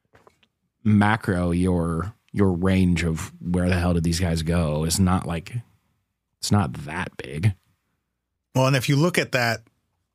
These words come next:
Speaker 2: I mean, if you draw a straight line between those, where it started and where it ended up, it's mostly land.
Speaker 1: Yeah.
Speaker 2: And it's mostly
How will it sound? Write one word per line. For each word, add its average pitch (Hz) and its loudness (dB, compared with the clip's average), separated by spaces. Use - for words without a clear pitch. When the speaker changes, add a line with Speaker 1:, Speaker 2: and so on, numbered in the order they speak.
Speaker 2:
I 120 -4
mean, 98 -2
if 156 0
you 151 2
draw 127 2
a 120 2
straight 123 0
line 113 2
between 107 -2
those, 104 0
where 117 2
it 104 -2
started 110 0
and 107 -2
where 101 2
it 101 -4
ended 101 -2
up, 101 -2
it's - -2
mostly 113 0
land. 110 0
Speaker 1:
Yeah. 76 -4
Speaker 2:
And 113 2
it's 110 -2
mostly 113 2